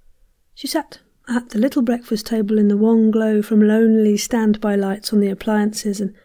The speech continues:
stared at the bubbles forming in her glass of whatever it was. Oddly, she could almost hear the popping of the tiny carbonations expiring.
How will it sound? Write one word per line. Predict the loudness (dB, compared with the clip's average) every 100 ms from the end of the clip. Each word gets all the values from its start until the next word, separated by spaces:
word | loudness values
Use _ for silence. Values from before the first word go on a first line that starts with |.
| _
stared | -14 -2 0 0
at | 0 -2
the |
bubbles | 0 0 0 -4 -2
forming | 2 4 4 0
in | -4
her | -4
glass | -2 -4 -4 -8
of | -10 -12 -20 -18 -6
whatever | -4 -4 -4
it | -4
was. | -4 -6 -10 -18 -20 _ _ _ _ _ _ _ _ _ _ _ _ -10
Oddly, | -6 0 0 0 -6
she | -6 -4
could | 0
almost | 2 2 0 -2
hear | -4
the | -4
popping | -4 -6 -2 0
of | 0
the | -2
tiny | -4 0 2 0
carbonations | 0 0 2 2 0 0 0
expiring. | 0 -6 -6 -2 -2 -2 -2 -4